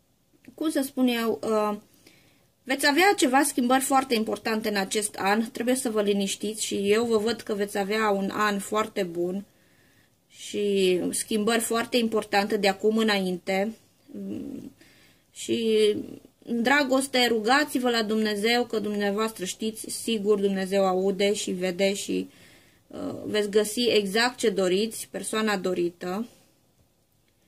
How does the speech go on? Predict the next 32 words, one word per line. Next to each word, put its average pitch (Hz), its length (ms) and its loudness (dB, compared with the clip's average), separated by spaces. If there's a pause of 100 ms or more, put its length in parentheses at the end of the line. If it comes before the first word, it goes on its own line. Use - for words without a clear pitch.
(300)
Și 302 280 0
în 294 60 4
legătură 285 520 2
cu 269 160 -4
banii, 269 580 4
întotdeauna 247 680 4
veți 196 240 0
avea 180 360 0
bani, 175 300 -2
dacă 185 240 -2
nu 233 160 0
dintr-o 220 760 0
sursă, 226 460 -4
din 208 180 -4
altă 196 280 -2
sursă. 180 580 -6 (520)
Uh, 196 380 -6 (420)
mulți 294 320 0
oameni 277 320 6
văd 254 140 2
că 220 400 2 (220)
vor 214 200 2
ieși 214 300 4
din 196 340 0
serviciu 196 480 -2
care 190 300 0
l-au 190 240 4
și 190 280 -4
se 202 120 -2
vor 196 200 2
dedica 190 500 0
la 190 140 0